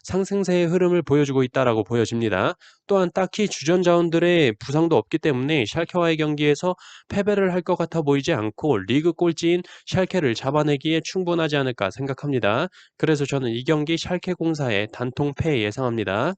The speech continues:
칠 번 경기 아스날 대 사우샘튼. 야, 아스날 요-, 참 요새 개판인 것 같습니다. 아르테타 감독님 얼굴이 점점 창백해지리-, 창백해지고 있는 걸로 보이는데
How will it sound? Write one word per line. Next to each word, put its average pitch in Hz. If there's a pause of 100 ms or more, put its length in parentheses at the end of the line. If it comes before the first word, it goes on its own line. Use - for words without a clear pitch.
(1500)
칠 202
번 196
경기 131
아스날 135
대 151
사우샘튼. 143 (720)
야, 123
아스날 170
요-, 127 (120)
참 185
요새 139
개판인 160
것 143
같습니다. 113
아르테타 139
감독님 135
얼굴이 143
점점 170
창백해지리-, 165 (180)
창백해지고 180
있는 143
걸로 143
보이는데 127